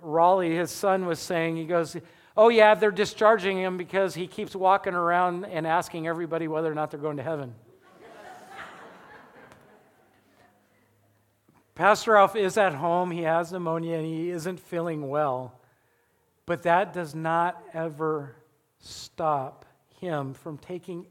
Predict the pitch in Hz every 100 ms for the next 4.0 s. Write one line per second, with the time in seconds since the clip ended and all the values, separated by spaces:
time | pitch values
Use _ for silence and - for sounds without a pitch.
0 | 233 233 247 180 127 120 _ _ _ _
1 | - 156 151 151 - 139 143 135 127 123
2 | _ _ _ _ _ _ _ - 156 -
3 | 156 143 135 135 135 127 120 113 - -